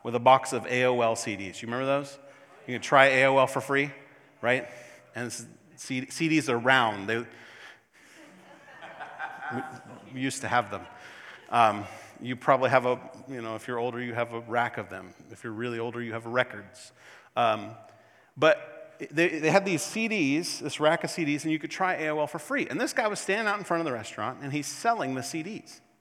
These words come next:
He's selling free C Ds. So Jay and his friend stop, and they're just like, "Hey, man, what's going on? You know you can do this for free. What are you selling these for?" And the guy said, "Listen, I'm homeless, and I don't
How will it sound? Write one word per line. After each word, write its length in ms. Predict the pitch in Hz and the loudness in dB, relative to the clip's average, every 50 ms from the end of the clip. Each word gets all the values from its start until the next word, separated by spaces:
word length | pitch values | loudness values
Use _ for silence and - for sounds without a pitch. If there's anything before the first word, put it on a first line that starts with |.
| _ _ _ _ _ _ _ _ _ _ _ _ _ _ _ _ _ _ - _ _ _ _ _ _ _ _ _ | _ _ _ _ _ _ _ _ _ _ _ _ _ _ _ _ _ _ -20 _ _ _ _ _ _ _ _ _
He's 180 | - 160 - | -6 -6 -6
selling 500 | - - - - 220 240 214 165 135 127 | -6 -8 2 4 4 4 4 0 -4 -4
free 260 | 107 - - 202 196 | -6 -4 -4 -2 -2
C 220 | 175 - - 202 185 | -2 -2 -4 -6 -6
Ds. 460 | 190 226 202 120 - - - - - - - - - - - - - - - - - - - - - - - - - - - - - - - - - - - - - - - - - - - - _ _ - - - - - - - - - _ - - | -4 -6 -6 -8 -8 -12 -16 -18 -18 -20 -20 -20 -20 -20 -20 -20 -18 -18 -16 -16 -16 -16 -16 -14 -14 -12 -12 -12 -12 -14 -16 -16 -18 -20 -20 -20 -20 -20 -20 -20 -20 -20 -20 -20 -20 -20 -20 -20 _ _ -20 -20 -20 -20 -20 -20 -20 -20 -20 _ -18 -14
So 360 | - - 190 196 196 180 - - - - - - - | -8 -4 0 0 0 0 -2 -6 -12 -14 -14 -12 -2
Jay 220 | 117 170 196 202 | 4 6 8 8
and 80 | 208 196 | 8 6
his 140 | 190 - - | 4 0 0
friend 400 | - 170 170 180 190 185 180 165 | 2 4 4 6 4 4 2 0
stop, 400 | - - - 160 156 165 165 165 | 0 8 10 10 10 10 8 2
and 100 | 151 143 | -2 0
they're 100 | 143 143 | 0 -2
just 140 | 139 - - | -2 -4 -6
like, 140 | 143 - | -8 -6
"Hey, 180 | - 240 262 285 | -2 -2 0 0
man, 560 | 240 208 196 220 220 208 196 170 175 170 160 156 | 2 2 2 2 2 0 -6 -10 -12 -12 -10 -12
what's 180 | 190 - - | -12 -12 -8
going 140 | - 220 202 | -6 -4 -2
on? 80 | 175 160 | 0 0
You 60 | 202 | 0
know 80 | 269 | 2
you 140 | 320 311 302 | 2 0 0
can 140 | - 208 214 | -2 -4 -6
do 100 | 226 240 | -6 -6
this 140 | 214 190 - | -6 -6 -8
for 140 | - - 143 | -10 -12 -16
free. 340 | - - 247 294 302 220 | -14 -12 -10 -8 -8 -6
What 140 | 165 180 240 | -8 -8 -8
are 40 | 254 | -8
you 80 | 247 - | -8 -10
selling 320 | - - 226 254 240 202 | -8 -6 -4 -4 -4 -4
these 140 | 165 139 - | -6 -8 -8
for?" 180 | - 123 113 | -8 -8 -6
And 80 | 107 110 | -6 -6
the 40 | 120 | -2
guy 200 | 143 165 196 190 | 0 0 0 0
said, 260 | - - 143 131 131 | -4 -6 -6 -6 -6
"Listen, 220 | 147 139 - - | -6 -8 -6 -6
I'm 100 | 127 127 | -6 -6
homeless, 500 | 135 156 185 190 190 180 165 - - - - - - - - - _ _ - - _ _ _ - | -4 -4 -4 -4 -4 -6 -6 -8 -14 -20 -20 -20 -20 -20 -20 -20 _ _ -20 -20 _ _ _ -8
and 100 | 120 123 | -8 -2
I 20 | |
don't 340 | 123 143 151 156 151 147 | 2 2 2 2 2 -2